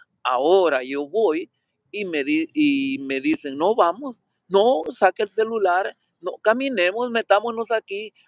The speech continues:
vamos en la noche, vamos a la playa". Eh,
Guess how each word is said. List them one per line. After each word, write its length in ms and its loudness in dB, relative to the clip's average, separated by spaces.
vamos 360 2
en 120 -4
la 100 0
noche, 480 0
vamos 380 0
a 80 0
la 140 2
playa". 460 2
Eh, 320 2